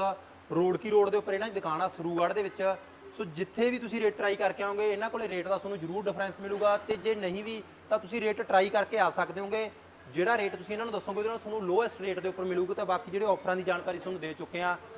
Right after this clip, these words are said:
ਚੁਰੰਜਾ ਹਜ਼ਾਰ ਦੇ ਵਿੱਚ ਜਿਹੜਾ ਕੰਬੋ ਮਿਲ ਰਿਹਾ, ਪਲੱਸ ਉਹਦੇ ਨਾਲ ਜਿਹੜਾ ਗਿਫਟ ਦੇ ਵਿੱਚ ਤੁਹਾਨੂੰ ਡਿਨਰ ਸੈੱਟ ਮਿਲ ਰਿਹਾ।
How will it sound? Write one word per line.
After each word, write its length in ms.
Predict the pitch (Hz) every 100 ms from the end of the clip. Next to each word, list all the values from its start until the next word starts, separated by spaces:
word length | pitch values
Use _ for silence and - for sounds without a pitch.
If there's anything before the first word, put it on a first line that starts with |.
| - -
ਚੁਰੰਜਾ 440 | 175 170 170 202 185
ਹਜ਼ਾਰ 260 | 185 180
ਦੇ 100 | 175
ਵਿੱਚ 180 | 190 170
ਜਿਹੜਾ 180 | 190 208
ਕੰਬੋ 340 | 208 160 165
ਮਿਲ 160 | 175 170
ਰਿਹਾ, 200 | 185 196 165
ਪਲੱਸ 280 | - 180 180
ਉਹਦੇ 140 | 196 196
ਨਾਲ 120 | 190
ਜਿਹੜਾ 160 | 185
ਗਿਫਟ 280 | 190 165 -
ਦੇ 60 | 202
ਵਿੱਚ 120 | 196
ਤੁਹਾਨੂੰ 240 | - 180
ਡਿਨਰ 220 | 156 151 147
ਸੈੱਟ 220 | 156 160
ਮਿਲ 140 | 156
ਰਿਹਾ। 220 | 175 185